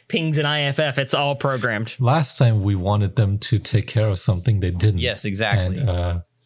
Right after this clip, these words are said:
Speaker 2: we got a fire.
Speaker 3: And obviously she's good at what she does when she's interested in what she's doing. There's no guarantee that she's gonna give a shit about what she's doing over there. She might get bored while we're doing all the work and then, you know,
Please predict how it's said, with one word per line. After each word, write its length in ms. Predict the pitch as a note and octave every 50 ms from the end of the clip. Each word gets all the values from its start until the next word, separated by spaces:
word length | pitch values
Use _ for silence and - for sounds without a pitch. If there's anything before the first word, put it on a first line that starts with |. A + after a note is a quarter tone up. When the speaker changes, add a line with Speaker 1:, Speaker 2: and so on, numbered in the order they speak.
| _ -
Speaker 2:
we 100 | B2+ F#2+
got 160 | G#2 G2 F#2
a 40 | F#2
fire. 520 | - - - A2 G#2+ G2 F2 E2+ F2 E2 -
Speaker 3:
And 120 | - A#2+ C3
obviously 520 | B2 C3+ D#3+ D#3+ D#3+ D3 C3+ - C3+ B2
she's 300 | A2+ - - B2+ A#2 G#2
good 220 | - - D3+ E3 D3+
at 100 | B2+ A#2+
what 160 | B2 A#2+ G#2
she 140 | - A#2 G#2
does 380 | G2 A#2 A#2+ B2 A#2+ A2 -
when 120 | A2+ G#2+ G2
she's 300 | - - G#2 G2+ F#2+ G#2
interested 520 | A#2+ B2+ B2+ - A2+ - - - G2+ F#2
in 100 | F#2 F#2
what 140 | F#2 F#2 F2+
she's 220 | - - G2 F2+ F2
doing. 380 | G2 A2 G#2+ G2+ F#2+ F#2 F2+ - - - - _
There's 200 | - B2+ C3+ B2+
no 160 | D3+ D#3+ D3+ C#3
guarantee 520 | B2 B2 B2+ B2+ A#2+ A2 G#2 - C3 B2+
that 100 | A2 G#2+
she's 180 | - - G#2+ -
gonna 220 | - A2 G2 F#2+
give 160 | F2 F2+ A2 G2
a 60 | G2
shit 240 | - - - G#2 F#2+
about 240 | F#2 F2 F#2 F#2 F2+
what 140 | F#2 F2+ -
she's 180 | - F#2 E2+
doing 300 | - - G2 F#2+ F#2+ F#2+
over 200 | F#2+ F#2+ F2+ F#2
there. 280 | F#2 F#2 F#2+ G2 G2 - - - - _ _ _
She 160 | - - -
might 160 | B2+ B2 A#2 A#2
get 180 | B2 G#2+ F#2
bored 300 | A2+ A#2+ A#2 A#2+ A#2+ G#2
while 160 | G#2 G#2 G#2
we're 160 | G#2 G#2+ G#2+ G#2
doing 320 | F#2+ F2 A2+ A2+ A2+ A2+
all 160 | G#2+ G#2 G#2
the 120 | G2 G2 F#2+
work 380 | G2+ A#2+ B2 A#2 G#2+ G2 -
and 100 | G#2+ G2+
then, 340 | G2+ G2+ G2+ G2 G2 F#2 F2+ _ _ -
you 120 | - A2 G#2
know, 380 | G2 F#2 F2+ F#2 F#2 F#2 -